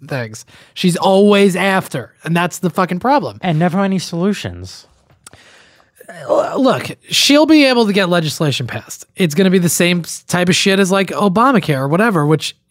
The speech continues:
Speaker 1: yeah, is a monumental thing to be able to actually get something like that passed, but it's not what we needed. It, it solves a problem that we don't have necessarily.
Speaker 2: Mm.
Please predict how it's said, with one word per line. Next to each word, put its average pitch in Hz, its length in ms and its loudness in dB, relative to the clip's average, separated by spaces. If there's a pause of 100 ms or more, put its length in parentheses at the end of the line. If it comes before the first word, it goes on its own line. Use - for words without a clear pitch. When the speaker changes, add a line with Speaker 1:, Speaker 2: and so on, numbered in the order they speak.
(540)
Speaker 1:
yeah, 240 260 2
is 160 160 0
a 180 40 2
monumental 185 600 0
thing 170 200 0
to 147 80 -6
be 151 120 -2
able 160 200 2
to 156 100 -2
actually 156 360 -2
get 151 180 2
something 156 240 0
like 151 120 -2
that 143 160 -2
passed, 147 340 -2 (340)
but 247 100 2
it's 226 80 -4
not 302 160 4
what 262 100 2
we 240 100 4
needed. 226 360 2 (240)
It, 202 180 0
it 208 180 2
solves 233 360 0
a 214 40 2
problem 220 280 0
that 180 100 0
we 180 80 2
don't 175 200 2
have 117 540 -6 (140)
necessarily. 117 640 -6
Speaker 2:
Mm. - 40 -20